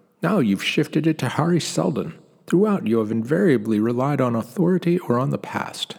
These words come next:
never on yourselves." He continues to attribute this attitude to responsibility for the fall of empire throughout the galaxy. He brings up Dorwin's absurd notion of scientific research depending entirely on the work of the old masters.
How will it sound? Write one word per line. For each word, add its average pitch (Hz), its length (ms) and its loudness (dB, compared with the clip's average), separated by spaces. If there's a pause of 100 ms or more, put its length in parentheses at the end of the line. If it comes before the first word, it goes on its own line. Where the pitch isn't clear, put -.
(100)
never 185 300 4
on 139 160 2
yourselves." - 840 -4 (800)
He - 140 -8
continues 117 560 -2
to - 120 -4
attribute 101 520 -2
this - 180 -4
attitude 92 540 -4
to - 120 -10
responsibility 120 880 -4
for 98 160 -10
the 92 60 -14
fall 123 400 -6
of 110 80 -8
empire 107 540 -4
throughout 98 460 -10
the 107 80 -6
galaxy. 95 680 -6 (720)
He - 120 -4
brings 131 360 0
up 117 220 -2
Dorwin's 110 560 -2
absurd 110 500 -2
notion 104 380 -2
of 90 100 -8
scientific - 640 -6
research - 480 -6
depending 104 420 -6
entirely 92 680 -4
on 87 100 -6
the 95 80 -12
work 98 300 -10
of - 40 -18
the 101 140 -2
old 98 240 -6
masters. - 720 -14